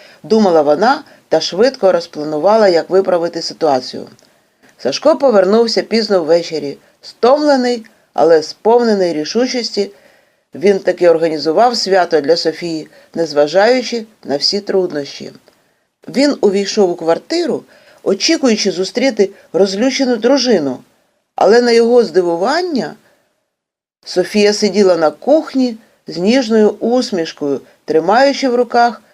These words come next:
два келихи вина. «Привіт, коханий», — сказала вона,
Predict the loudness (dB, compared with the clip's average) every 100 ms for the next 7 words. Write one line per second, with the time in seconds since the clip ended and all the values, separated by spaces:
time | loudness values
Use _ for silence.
0 | _ _ _ -20 -4 0 0 0 -4 0
1 | 0 0 -4 -10 -12 _ -12 -10 -10 -14
2 | -18 _ _ _ _ -20 _ _ _ _
3 | _ -4 2 2 2 0 -2 -2 0 0
4 | 0 -4 -4 -4 2 4 4 2 0 -2